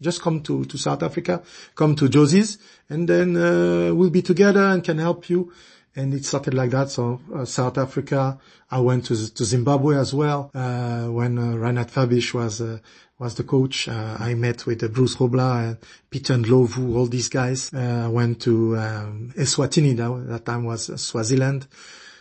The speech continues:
Uh, and then it was West Africa, West Africa, West Africa, North Africa. I went to more than thirty-five, thirty-six countries in Africa now. Uh, I went to Sudan after that. I went to Angola. I went to, to Tanzania.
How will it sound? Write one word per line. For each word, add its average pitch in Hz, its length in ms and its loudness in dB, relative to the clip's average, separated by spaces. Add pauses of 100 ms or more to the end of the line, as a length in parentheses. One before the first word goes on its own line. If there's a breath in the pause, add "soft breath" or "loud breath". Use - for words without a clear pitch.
(160 loud breath)
Uh, 139 480 0
and 139 220 0
then 135 200 4
it 123 140 -2
was 117 300 -2
West - 280 -4
Africa, - 380 -8 (160)
West 113 240 -4
Africa, 110 460 -4
West 110 240 -4
Africa, 110 500 -4
North 131 320 -2
Africa. 123 480 -4 (540 loud breath)
I 139 160 2
went 135 300 2
to 120 420 -2 (120)
more 143 280 4
than 123 260 0
thirty-five, 127 600 -4
thirty-six - 480 -6
countries 147 420 0
in 117 100 -2
Africa 123 360 -6
now. 120 320 -6 (640 soft breath)
Uh, 113 800 -4
I 110 40 -6
went 113 220 0
to - 80 -2
Sudan 180 480 6
after 160 260 -2
that. 170 220 0
I 131 180 0
went 123 280 2
to 131 80 -2
Angola. 160 680 4
I - 20 -2
went 135 320 -4
to, 123 320 -6
to 123 160 -8
Tanzania. 147 840 2